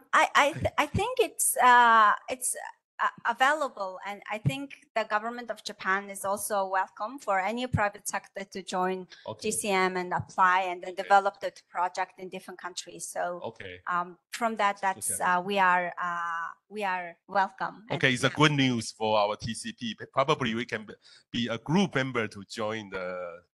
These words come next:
Speaker 2: J C M to be your, yeah, such as kind to get the, the carbon credit in the future.
Speaker 1: Yes, I, I think that is, uh, possible. Everything it's online, so,
Speaker 2: Yeah.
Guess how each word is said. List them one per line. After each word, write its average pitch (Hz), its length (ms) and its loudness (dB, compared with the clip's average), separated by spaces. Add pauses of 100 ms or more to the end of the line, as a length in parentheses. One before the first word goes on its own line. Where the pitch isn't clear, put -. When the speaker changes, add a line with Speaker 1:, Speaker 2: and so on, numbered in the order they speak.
(280)
Speaker 2:
J 113 140 -2
C 110 280 -6
M 101 320 -4
to 98 160 -12
be 95 340 -12
your, 95 480 -8 (140)
yeah, 90 280 -12
such 123 300 -4
as 110 140 -10
kind 107 280 -6
to 110 100 -8
get 104 240 -6
the, 98 140 -8 (460)
the 98 220 -4
carbon 107 340 -2
credit 101 400 -6
in 95 120 -10
the 98 60 -14
future. 92 440 -14 (180)
Speaker 1:
Yes, 339 360 -8
I, 247 220 -8 (100)
I 269 280 -4
think 277 320 -10
that 226 240 -4
is, 196 420 -12
uh, 190 300 0
possible. 196 680 -6
Everything 247 600 -2
it's 226 180 -6
online, 196 560 2
so, 185 320 2
Speaker 2:
Yeah. 185 160 0